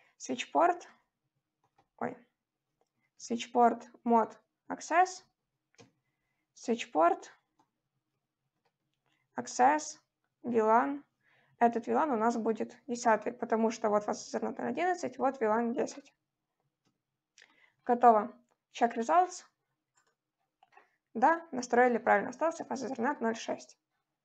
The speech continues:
<clears throat> Откроем эс один. Фаза Ethernet ноль шесть. Switchport mode access, switchport access,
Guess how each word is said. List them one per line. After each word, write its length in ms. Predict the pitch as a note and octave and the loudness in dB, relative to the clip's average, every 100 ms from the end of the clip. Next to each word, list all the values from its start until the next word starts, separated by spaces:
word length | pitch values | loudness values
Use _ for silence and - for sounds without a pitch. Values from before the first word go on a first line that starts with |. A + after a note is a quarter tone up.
| _ _ _ - | _ _ _ -4
<clears throat> 840 | D4 B3+ - _ _ _ _ _ | -2 -2 -8 _ _ _ _ _
Откроем 320 | - A#3+ A3 | -2 0 2
эс 120 | A3+ | 0
один. 320 | B3+ D#4+ F#4 F#4 _ _ - _ _ _ - _ _ _ _ _ _ _ _ _ _ _ | -4 -2 -4 -8 _ _ -20 _ _ _ -20 _ _ _ _ _ _ _ _ _ _ _
Фаза 200 | A#3 A#3 | -2 0
Ethernet 400 | A3+ A#3 A3+ G#3+ | -2 0 0 -2
ноль 160 | G#3 G#3 | -4 -4
шесть. 560 | - D4 F4 - - _ _ _ _ _ _ _ | -4 -2 -2 -6 -20 _ _ _ _ _ _ _
Switchport 560 | - A#3 - B3+ A#3+ | -8 -8 2 4 4
mode 340 | A#3 A3+ A3 - _ _ _ _ - | 0 -2 -2 -4 _ _ _ _ -12
access, 480 | A#3 - E4 F4 | -12 0 2 2
switchport 520 | A3+ A3+ - A3+ G#3+ - | -2 -10 -8 -4 -4 -6
access, 520 | - D#4 E4 E4 | -8 -2 -2 -4